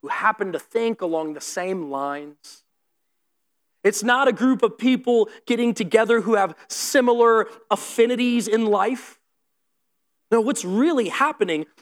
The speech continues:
when we get together, when we gather in this place week by week, what's, what's happening is that Christ in me is coming into contact with Christ in you.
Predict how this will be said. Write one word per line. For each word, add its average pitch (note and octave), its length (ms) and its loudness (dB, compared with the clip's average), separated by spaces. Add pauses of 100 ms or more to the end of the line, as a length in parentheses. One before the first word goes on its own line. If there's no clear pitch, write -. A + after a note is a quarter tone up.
(160)
when G#3 200 0
we C4+ 160 4
get C4+ 320 -6
together, G3+ 400 0
when G3 140 0
we B3 80 2
gather B3 480 0
in A#3+ 300 0
this A3+ 180 0
place B3 360 0 (200)
week A3+ 340 0
by G3+ 160 2
week, B3 240 0
what's, A#3 180 2
what's A3 180 0
happening C#4 520 0 (180)
is A3+ 120 -2
that - 220 -2
Christ C#4+ 520 -2
in G#3+ 400 0
me A#3 500 0 (220)
is C4 120 0
coming D4+ 360 0
into C4 320 0
contact - 680 -2 (160)
with B3 180 0
Christ D4 500 -2
in B3 180 -2
you. A#3+ 500 0